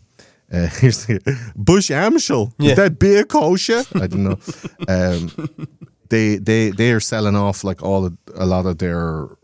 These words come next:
Speaker 1: you know, ancillary beers, all the ones that are not, like, the main, just, like, Budweiser and whatever. Um, 'cause they're fucking losing millions and millions. Like, they've lost, uh, a billion in valuation and, like, two hundred and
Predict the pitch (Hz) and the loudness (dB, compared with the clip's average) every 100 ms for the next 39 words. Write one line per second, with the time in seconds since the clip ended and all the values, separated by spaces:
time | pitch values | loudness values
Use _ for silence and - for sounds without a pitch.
0 | _ _ - 92 85 82 90 - 98 98 | _ _ -12 -6 -6 -2 -4 -2 -4 -2
1 | 90 87 82 90 92 92 90 90 90 90 | -2 -2 -4 -2 -2 -4 -2 -2 -2 -2
2 | 85 87 90 92 87 87 85 - 90 92 | -4 -4 -2 -2 -4 -6 -8 -6 -4 -2
3 | 92 87 87 87 _ _ _ _ - 92 | -4 -4 -6 -8 _ _ _ _ -6 -6
4 | 87 80 82 92 85 85 85 85 78 73 | -6 -8 -4 -4 -2 -4 -4 -4 -6 -6
5 | 80 80 85 78 78 _ _ _ _ _ | -8 -6 -8 -8 -14 _ _ _ _ _
6 | - 87 82 76 73 64 - _ _ _ | -6 -4 -2 -4 -6 -8 -14 _ _ _
7 | _ _ _ _ _ _ _ _ - 127 | _ _ _ _ _ _ _ _ 0 0
8 | 107 - 107 - 98 104 107 104 101 95 | 0 -2 -4 -2 0 0 0 0 0 -2
9 | - _ _ _ _ _ _ _ _ - | -6 _ _ _ _ _ _ _ _ -2
10 | 98 139 147 85 82 95 104 123 73 76 | 2 2 2 0 -2 -2 0 -2 -4 -6
11 | 82 - 90 104 101 - - _ _ _ | -6 -2 0 0 -2 -6 -18 _ _ _
12 | _ _ _ - 101 85 92 82 107 110 | _ _ _ -10 -8 -6 -6 0 2 2
13 | 104 92 92 92 87 85 90 - 87 73 | 2 2 0 0 0 -2 -2 -2 -4 -4
14 | 82 82 82 - - - 95 90 90 90 | -4 -4 -6 -10 -16 -6 -4 -2 -2 -4
15 | 87 | -8